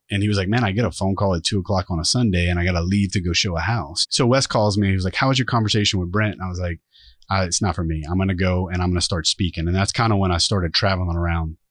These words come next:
speaking. I decided to do that. Fast forward to two thousand and nineteen, a couple of things had happened. One, I was now in adult ministry, which didn't move at the same pace as youth ministry. And I have four kids now,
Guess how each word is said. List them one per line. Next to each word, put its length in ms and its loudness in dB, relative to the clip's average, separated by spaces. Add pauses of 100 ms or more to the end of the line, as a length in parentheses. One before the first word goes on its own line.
(120)
speaking. 460 -2
I 80 -6
decided 380 -2
to 60 -2
do 200 0
that. 220 -8 (100)
Fast 240 0
forward 220 4
to 80 0
two 200 0
thousand 320 2
and 120 0
nineteen, 800 0
a 40 -6
couple 320 0
of 80 2
things 280 0
had 80 -4
happened. 400 -6
One, 340 2 (120)
I 40 -2
was 180 -2
now 220 0
in 80 2
adult 300 0
ministry, 440 -2
which 460 -2
didn't 320 2
move 240 4
at 80 -2
the 80 -4
same 320 0
pace 480 0
as 340 -2
youth 360 0
ministry. 560 -4 (100)
And 640 2
I 100 0
have 360 -2
four 220 0
kids 360 0
now, 360 -2